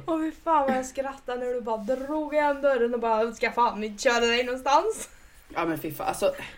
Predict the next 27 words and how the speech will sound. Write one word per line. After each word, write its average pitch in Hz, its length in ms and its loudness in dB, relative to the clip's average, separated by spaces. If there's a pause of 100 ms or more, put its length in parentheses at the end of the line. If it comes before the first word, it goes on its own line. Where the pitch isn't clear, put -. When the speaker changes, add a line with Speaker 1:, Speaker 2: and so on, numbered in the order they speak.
(440)
Speaker 2:
det, 208 240 2
det 214 100 2
är 233 40 4 (100)
ju 190 40 0
mammas 175 380 -2
svärmor 165 440 0
då, - 140 -4
som 160 140 -6
jag 151 100 -8
kallar 151 160 -8
farmor. 160 380 -4 (360)
Eh, 160 280 -2
och 185 140 0
hon, 208 420 -2
eh, 180 180 0 (760)
alltså, 214 200 -6
hon 233 160 2
är 226 40 2
ju 220 40 0
väldigt 202 200 0
speciell, 180 420 -2
men 180 100 -2
hon 180 120 0
är 180 40 0
ju 165 120 -4 (180)
underbar, 170 680 -4
skitrolig. 180 680 -6